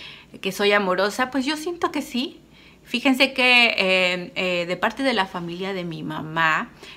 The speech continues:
la abuelita, digamos mi abuelita, la mamá de mi mamá,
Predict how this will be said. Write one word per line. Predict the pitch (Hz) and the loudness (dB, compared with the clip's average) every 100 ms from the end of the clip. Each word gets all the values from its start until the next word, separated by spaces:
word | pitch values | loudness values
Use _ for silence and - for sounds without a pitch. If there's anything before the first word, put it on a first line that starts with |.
| - | -12
la | - 180 165 | -4 0 0
abuelita, | 160 160 156 156 - 196 | -2 -6 -8 -12 -8 -6
digamos | 180 - - 175 | -6 -10 -12 -12
mi | 147 | -12
abuelita, | - - 147 - 185 | -12 -14 -14 -10 -8
la | 165 | -8
mamá | - 123 | -8 -6
de | 165 | -6
mi | 165 160 | -6 -6
mamá, | 151 156 160 - | -6 -2 -2 -4